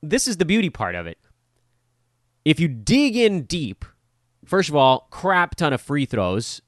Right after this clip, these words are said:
That artificially inflates stuff. Philly only had about a hundred possessions in the ballgame. They really did make the most of 'em because of the free throws, because of the good shooting, because of the three-pointers. The fact that they had sixteen turnovers only brought them down a little bit.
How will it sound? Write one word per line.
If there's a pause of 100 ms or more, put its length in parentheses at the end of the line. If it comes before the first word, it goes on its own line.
(100)
That (180)
artificially
inflates
stuff. (640)
Philly
only
had
about
a
hundred
possessions
in
the
ballgame. (680)
They
really
did
make
the
most
of
'em
because
of
the
free
throws,
because
of
the
good
shooting,
because
of
the
three-pointers.
The
fact
that
they
had
sixteen
turnovers
only
brought
them
down
a
little
bit.